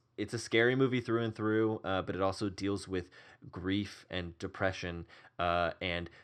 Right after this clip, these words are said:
family relations and, uh, how you love the people in your life when you don't know how to love them. Um, it has these,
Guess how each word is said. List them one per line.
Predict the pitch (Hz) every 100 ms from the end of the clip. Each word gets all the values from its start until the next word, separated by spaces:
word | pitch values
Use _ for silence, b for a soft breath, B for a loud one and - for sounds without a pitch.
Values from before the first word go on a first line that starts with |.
| -
family | - - 98 101 101 98
relations | 92 90 92 - 90 85 -
and, | 85 82 80 82 - -
uh, | 85 82
how | - - 101 101
you | 101 92 98 92 92
love | 92 92 90 - _ _ - - 101
the | 92
people | - 98 104
in | 95
your | 90
life | 85 82 85 -
when | - 87 92 92 92 87
you | 87 87
don't | - 92 85
know | 92
how | 87
to | 87
love | 87 101 92
them. | 78 73 -
Um, | 85 80 78
it | 87
has | - 92 85
these, | 110 107 -